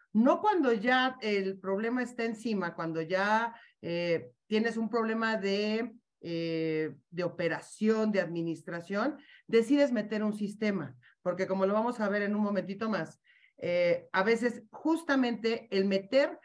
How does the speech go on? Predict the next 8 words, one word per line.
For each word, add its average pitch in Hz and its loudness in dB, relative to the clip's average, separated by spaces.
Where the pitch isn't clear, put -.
tecnología 220 0
en 220 2
un 294 4
momento 240 2
de 180 -2
crisis 269 -2
la 180 0
potencializa, 170 -4